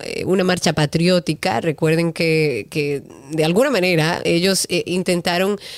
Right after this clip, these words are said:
explicar que ellos querían marcar un inicio de acciones que demandaran una solución internacional en Haití, pero además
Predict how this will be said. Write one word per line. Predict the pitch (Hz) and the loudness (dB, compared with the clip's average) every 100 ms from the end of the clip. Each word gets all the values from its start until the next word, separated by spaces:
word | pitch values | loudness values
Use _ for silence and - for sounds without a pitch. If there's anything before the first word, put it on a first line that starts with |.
| - | -6
explicar | 196 - - 202 196 202 | -4 -4 -4 -2 -2 0
que | 202 | 0
ellos | 190 202 | 0 0
querían | 196 190 262 254 | 0 0 2 2
marcar | 175 165 170 | 0 0 2
un | 170 | 2
inicio | 165 165 160 156 170 | 2 2 0 2 2
de | 156 147 | 4 2
acciones | 139 - 180 180 160 147 156 - - - - | 0 -2 2 2 2 2 -2 -6 -14 -20 -6
que | 202 190 | -2 0
demandaran | 190 190 196 202 254 220 | 2 0 0 0 2 2
una | 180 170 | 2 2
solución | 170 165 160 170 | 0 0 0 0
internacional | 170 165 156 151 156 151 156 | 0 0 0 0 0 0 2
en | 160 | 2
Haití, | 151 139 165 160 | 2 0 0 0
pero | 151 147 | 2 2
además | 143 147 156 185 202 - | 4 2 2 2 0 -2